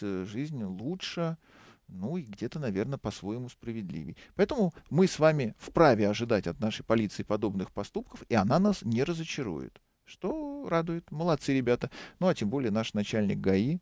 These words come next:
московский, который сегодня придумал собственные правила, ввёл их в действие с поворотом направо.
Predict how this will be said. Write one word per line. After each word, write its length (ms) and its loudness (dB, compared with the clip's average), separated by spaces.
московский, 560 -8
который 300 -8
сегодня 480 -4
придумал 440 -6
собственные 360 -6
правила, 340 -2
ввёл 280 -4
их 100 -10
в 40 -12
действие 340 -4
с 80 -18
поворотом 480 -2
направо. 540 0